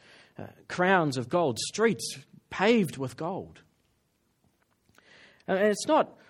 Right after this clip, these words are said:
really describing the physical, like the, what it'll actually look like when we get there, so much,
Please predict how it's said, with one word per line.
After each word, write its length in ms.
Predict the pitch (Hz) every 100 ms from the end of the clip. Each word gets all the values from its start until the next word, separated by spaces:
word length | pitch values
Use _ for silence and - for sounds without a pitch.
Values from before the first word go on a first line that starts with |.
| _ _ _ -
really 400 | 135 175 233 180
describing 640 | 135 - - 160 147 143
the 100 | 127
physical, 760 | 123 - 214 180 - 139 110 104 - - -
like 200 | 123 -
the, 120 | 113 113
what 280 | 95 156 165
it'll 240 | 151 135 143
actually 300 | 143 143 127
look 200 | 196 -
like 240 | 104 87
when 160 | 131 123
we 100 | 120
get 320 | 110 180 175
there, 260 | 117 90 -
so 240 | - 131
much, 400 | 131 127 - -